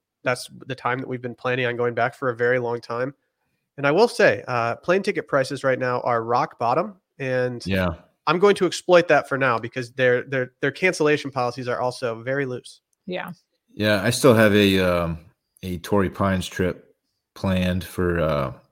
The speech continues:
Speaker 2: I guess the first weekend of June. I think that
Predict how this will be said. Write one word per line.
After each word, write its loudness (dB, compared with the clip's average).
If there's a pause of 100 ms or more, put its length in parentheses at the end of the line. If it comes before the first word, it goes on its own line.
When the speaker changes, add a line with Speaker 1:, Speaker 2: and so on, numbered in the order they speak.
(1000)
Speaker 2:
I -4
guess -6
the -6
first -2
weekend 2
of 0
June. 0
I 2
think -2
that -6